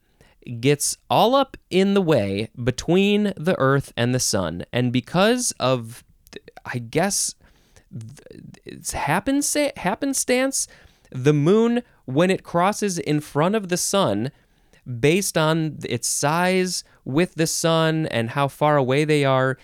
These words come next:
it ends up looking like it's about the same size. So when the moon gets in the way of the sun, it completely blocks it, completely blocks the sun. And so what is left is that now there, the, the sun is creating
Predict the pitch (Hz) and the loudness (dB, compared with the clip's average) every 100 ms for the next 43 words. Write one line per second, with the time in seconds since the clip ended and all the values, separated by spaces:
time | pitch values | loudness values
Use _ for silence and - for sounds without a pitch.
0 | _ _ _ 165 - 185 247 214 214 165 | _ _ _ -2 0 0 0 0 0 0
1 | 143 254 - 120 120 - 143 151 170 - | 0 0 0 -2 -2 -2 -2 0 -2 -4
2 | 135 175 196 - - 175 165 156 - 160 | -2 0 0 -2 -2 0 -2 -4 -4 -2
3 | 104 85 - - _ - 160 165 170 160 | -2 -4 -10 -16 _ -4 0 2 2 2
4 | 190 247 202 190 196 190 160 175 185 156 | 2 2 0 0 0 0 0 2 0 0
5 | 139 - 185 139 127 - - _ - 156 | -4 0 0 0 -2 -6 -18 _ -2 -2
6 | - 147 135 139 135 151 285 247 254 180 | 0 -4 -2 -4 0 2 2 2 0 0
7 | 175 190 - 80 - - _ _ _ _ | 0 0 -2 -4 -6 -12 _ _ _ _
8 | _ - 139 131 160 277 294 202 160 160 | _ -4 -4 -2 0 0 0 0 0 0
9 | 156 - 113 123 95 69 - - - _ | -4 -6 -4 0 0 -2 -12 -20 -20 _
10 | - _ 131 135 - 147 147 - _ 143 | -20 _ 0 2 2 4 2 0 _ -2
11 | 135 196 196 156 - - 131 127 143 139 | 2 2 2 0 -4 -2 -2 2 0 0
12 | 139 135 131 - - _ 127 135 135 - | 0 2 2 0 -6 _ 0 2 2 -2
13 | 131 127 123 120 - 131 - 190 214 143 | -2 0 0 -2 -2 -2 0 0 2 2
14 | 135 - _ _ - 135 - - 147 139 | 0 -4 _ _ -2 -2 -4 0 0 2
15 | 180 220 156 156 | 2 2 2 2